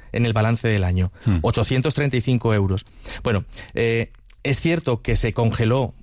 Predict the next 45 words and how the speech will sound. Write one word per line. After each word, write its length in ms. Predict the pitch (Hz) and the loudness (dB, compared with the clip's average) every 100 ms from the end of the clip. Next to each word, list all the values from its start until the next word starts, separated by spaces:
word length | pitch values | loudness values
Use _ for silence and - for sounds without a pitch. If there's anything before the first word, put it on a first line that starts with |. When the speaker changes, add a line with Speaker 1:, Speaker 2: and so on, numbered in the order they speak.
| - - - | -20 -12 -2
Speaker 1:
la 220 | 107 107 | 0 2
parte 280 | 123 120 135 | 0 0 0
regulada 460 | 123 120 131 147 | 0 2 2 2
de 60 | 110 | 0
la 100 | 101 | 0
tarifa 340 | 101 98 101 | 0 0 2
eléctrica, 520 | 117 156 180 180 233 294 | 0 0 -2 0 -2 0
como 160 | 120 | 0
hemos 160 | 120 120 | 2 2
dicho 220 | 127 147 | 2 2
antes, 320 | 156 160 233 - - - - | 0 0 -2 -6 -20 -8 -2
pero 160 | 165 | 2
la 100 | 208 | 2
factura 320 | 175 143 156 | 0 0 0
ha 40 | 160 | 2
aumentado 420 | 160 151 151 165 | 0 0 2 2
en 100 | 156 | 2
torno 200 | 156 160 | 0 0
al 100 | 147 | 0
cinco 260 | 120 110 107 | 0 0 0
por 160 | 101 | 0
ciento. 320 | - 95 92 - | 0 -2 -2 0
Medidas: 520 | 156 190 123 95 - - - - | 0 2 2 0 -4 -14 -16 -4
sustituir 560 | 147 - 131 135 139 | -2 0 0 2 2
bombillas 580 | 139 147 170 170 247 - - | 2 0 0 0 -2 -4 -4
por 180 | 131 127 | 0 2
una 160 | 139 | 2
iluminación 600 | 160 147 135 113 - 104 98 | 2 4 4 2 2 0 2
led, 160 | 117 - | 0 -2
es 120 | 110 | 0
decir, 320 | 113 117 104 - - - | 0 0 -2 -6 -16 -4
diodos 440 | 110 120 123 143 | 0 2 2 0
que 100 | - | 0
necesitan, 500 | 139 127 123 120 151 | -2 0 0 0 -2
pues, 180 | 156 117 | 0 0
muy 140 | 120 120 | 2 0
poca 220 | 127 135 | 0 0
energía 400 | 127 123 143 139 | 0 0 0 0
para 160 | 147 | 0
emitir 360 | 131 110 117 101 | 2 2 2 0
luz. 200 | 98 95 - | -2 -4 -2
Speaker 2:
Ujú. 260 | 95 98 - | -2 -2 0
Speaker 1:
Un 140 | 190 | 0
ejemplo, 320 | 156 92 90 | 2 0 0
mira, 200 | 123 95 | 0 -2